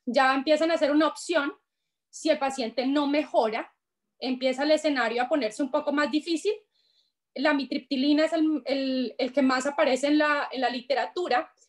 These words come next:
empezando a dosis muy bajas, empezando con un cuarto de tableta y mirando respuesta. Si definitivamente nada de eso ha funcionado, hay que pensar en la psicoterapia cognitiva conductual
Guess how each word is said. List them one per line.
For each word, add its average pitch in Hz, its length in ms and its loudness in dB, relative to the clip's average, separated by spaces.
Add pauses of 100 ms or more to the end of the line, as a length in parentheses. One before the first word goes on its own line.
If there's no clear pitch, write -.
(200)
empezando 285 540 2
a 311 60 6
dosis 311 360 0
muy 302 180 -2
bajas, 302 580 -4 (220)
empezando 269 440 -6
con 302 120 -2
un 262 100 -6
cuarto 269 340 -2
de 311 100 2
tableta 311 460 -2
y 294 40 0
mirando 214 360 -4
respuesta. - 560 -12 (760)
Si 302 260 2
definitivamente 285 880 4 (580)
nada 254 400 2
de 294 80 4
eso 294 180 0
ha 320 60 0
funcionado, 339 840 -2 (380)
hay 247 160 -4
que 311 80 -4
pensar 311 360 0
en 330 100 0
la 320 100 2
psicoterapia 302 680 -4
cognitiva 240 580 -2
conductual 285 600 -2